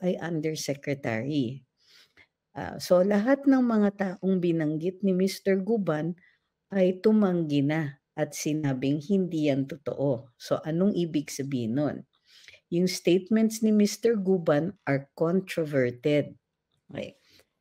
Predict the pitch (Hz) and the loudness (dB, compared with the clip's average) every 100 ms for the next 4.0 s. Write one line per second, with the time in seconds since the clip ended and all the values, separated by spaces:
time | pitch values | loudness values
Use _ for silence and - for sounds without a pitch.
0 | _ _ 165 196 208 208 220 220 254 254 | _ _ 2 4 6 6 4 0 0 0
1 | 233 233 220 - 208 214 214 202 208 208 | 2 0 -2 -2 0 0 2 4 2 0
2 | 180 156 156 165 151 139 139 139 - - | -2 0 0 -2 0 2 2 -2 -4 -2
3 | 151 156 208 190 196 196 160 143 135 | -2 0 -2 0 2 2 4 2 0